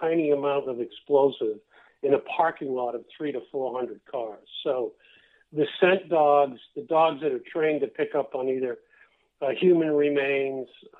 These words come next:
um, scent, or E O D, they're, they're just, they're just absolutely phenomenal, phenomenal investigative tools to have at your, at your service. And, and, and it, you know, listening to Lieutenant Bogardus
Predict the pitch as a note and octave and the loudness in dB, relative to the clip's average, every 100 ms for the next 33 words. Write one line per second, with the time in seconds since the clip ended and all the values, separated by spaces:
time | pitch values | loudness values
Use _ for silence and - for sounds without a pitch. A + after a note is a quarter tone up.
0 | - A#2+ A#2 A#2 A#2 - - E3 D#3 - | -16 -12 -10 -10 -12 -10 2 4 4 -2
1 | - _ _ _ _ _ - C3+ A#2+ B2+ | -18 _ _ _ _ _ -4 0 2 2
2 | F3 F3 D#3 C#3+ C3+ C#3 C3+ C#3+ D3 D3 | 2 6 6 4 2 -2 0 2 2 2
3 | D#3 D3 D#3+ D3+ - _ _ _ _ _ | 0 2 4 2 2 _ _ _ _ _
4 | _ _ E3 D3 D#3 C#3+ F3 E3+ E3+ - | _ _ -4 0 2 2 4 4 2 -2
5 | D#3 D3+ D3 - C#3+ D3+ D#3 D#3 D#3 C3+ | -4 -2 -6 -8 -4 0 2 4 4 2
6 | B2+ - _ _ _ - D3 D#3+ D#3+ D3+ | -2 -10 _ _ _ -2 4 4 4 4
7 | C#3 B2 C#3+ C#3 B2+ C3+ B2 A2+ - B2+ | 2 0 -2 -2 -4 -2 -2 -4 -8 -4
8 | C3 B2 B2 A#2 A#2+ A#2 A#2 - B2+ A#2 | -4 -4 -6 -4 -4 -6 -10 -8 -4 -2
9 | A2 _ _ _ _ _ _ - C3+ - | -4 _ _ _ _ _ _ -4 -4 2
10 | B2+ - C#3 C3+ A2 G#2+ - C3 A#2 A#2 | 0 4 4 4 2 -2 -6 -6 -2 -2
11 | A2+ - - A#2+ A#2 A#2 - B2 A#2 - | -4 -10 -6 -4 -4 -4 -2 -2 -2 -6
12 | _ - D3 C3 A#2 G#2+ - - - D#3 | _ -4 2 4 2 0 -10 -20 0 2
13 | E3 E3 D3+ C#3+ B2+ - _ _ _ _ | 4 4 6 4 2 -6 _ _ _ _
14 | E3+ C#3+ C#3+ E3 D3+ C3 C3 C#3+ C#3 C3 | 2 4 4 4 4 2 2 4 4 2